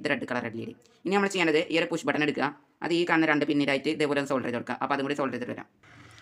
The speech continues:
അപ്പോൾ നമ്മൾ സ്വിച്ച് സോൾഡർ ചെയ്ത് കഴിഞ്ഞിട്ടുണ്ട്. ഇനി നമ്മൾ ഇവിടെ ഒരു റെസിസ്റ്ററും കൂടി സോൾഡർ ചെയ്തിട്ടുണ്ട് ട്ടോ. ഇത് നമ്മൾ പറഞ്ഞ വൺ കെയുടെ റെസിസ്റ്റർ ആണ്. അപ്പോൾ ഈ രണ്ട് പോസിറ്റീവും കൂട്ടിമുട്ടുന്ന ആ ഒരു ഭാഗത്ത് നിന്ന് നമ്മൾ ഈ ഒരു പിന്നിലേക്കാണ് സോൾഡർ ചെയ്തിട്ടുള്ളത്. അപ്പോൾ അതിൻ്റെ സർക്യൂട്ട് ഡയഗ്രം ഞാൻ വീഡിയോയിൽ കൊടുക്കുന്നുണ്ട്. അപ്പോൾ വീഡിയോ മുഴുവനായിട്ട് കാണാം. അപ്പോൾ നിങ്ങൾക്ക് സർക്യൂട്ട് ഡയഗ്രം നോക്കി കഴിഞ്ഞാൽ നല്ല ക്ലിയർ ആയിട്ട് മനസ്സിലാവുന്നതായിരിക്കും.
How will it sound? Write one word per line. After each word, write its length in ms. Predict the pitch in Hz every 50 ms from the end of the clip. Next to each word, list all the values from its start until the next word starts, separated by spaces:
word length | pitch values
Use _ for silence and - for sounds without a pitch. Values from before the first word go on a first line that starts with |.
| - -
അപ്പോൾ 120 | 147 139 160
നമ്മൾ 140 | 170 180 185 180
സ്വിച്ച് 320 | 175 165 - - - 196 190 - - -
സോൾഡർ 200 | 170 165 160 160
ചെയ്ത് 100 | 165 156 170
കഴിഞ്ഞിട്ടുണ്ട്. 340 | 160 151 143 147 143 139 151 151 - _ _ _ _ _ _ -
ഇനി 80 | 165 190
നമ്മൾ 160 | 196 196 196 202
ഇവിടെ 140 | 190 190 196 190
ഒരു 100 | 196 190 190
റെസിസ്റ്ററും 380 | 180 156 - 151 - 165 151 160
കൂടി 100 | 165 170 180
സോൾഡർ 160 | 160 147 151
ചെയ്തിട്ടുണ്ട് 260 | 151 156 147 147 139 131
ട്ടോ. 60 | 127 120 120 - - - -
ഇത് 60 | 139
നമ്മൾ 120 | 147 156 160 165
പറഞ്ഞ 160 | 156 160 160 160
വൺ 80 | 156 147 135 147
കെയുടെ 120 | 147 156 160
റെസിസ്റ്റർ 300 | 156 156 151 - 156 151 139
ആണ്. 100 | 139 147 - - - _
അപ്പോൾ 120 | - - 160
ഈ 40 | 160
രണ്ട് 140 | 160 160 170 170
പോസിറ്റീവും 420 | 185 175 165 - 165 170 175 170 170 -
കൂട്ടിമുട്ടുന്ന 380 | 180 170 180 175 165 165 170 170
ആ 20 | 170 170
ഒരു 60 | 170 165
ഭാഗത്ത് 220 | 156 156 - 143
നിന്ന് 120 | 139 147 160 175 - - _ _ _ _ _ _ -
നമ്മൾ 140 | 170 175 180
ഈ 20 | 180 185
ഒരു 80 | 190 190
പിന്നിലേക്കാണ് 340 | 185 180 175 170 170 170 170 165
സോൾഡർ 180 | 151 139 147
ചെയ്തിട്ടുള്ളത്. 300 | 147 143 139 139 127 143 160 - - _ -
അപ്പോൾ 100 | - 156
അതിൻ്റെ 140 | 160 170 170 180
സർക്യൂട്ട് 240 | 170 165 165 160 165
ഡയഗ്രം 200 | 160 165 170 175
ഞാൻ 80 | 180 180 180
വീഡിയോയിൽ 180 | 175 175 175 170
കൊടുക്കുന്നുണ്ട്. 300 | 165 170 165 170 156 165 156 156
അപ്പോൾ 120 | 156 156 156 156
വീഡിയോ 140 | 151 156 156
മുഴുവനായിട്ട് 320 | 151 151 160 165 165 165 160
കാണാം. 160 | 151 156 160 -
അപ്പോൾ 120 | - 156 165
നിങ്ങൾക്ക് 180 | 160 160 156 320
സർക്യൂട്ട് 220 | - - 170 165
ഡയഗ്രം 200 | 165 165 165 175 165
നോക്കി 140 | 151 156
കഴിഞ്ഞാൽ 220 | 156 143 139 143 156 185 - - - _ - -
നല്ല 120 | 190 196 - 202
ക്ലിയർ 200 | 202 202 196 208
ആയിട്ട് 120 | 196 165 175
മനസ്സിലാവുന്നതായിരിക്കും. 540 | 147 - 160 143 143 143 139 135 - 147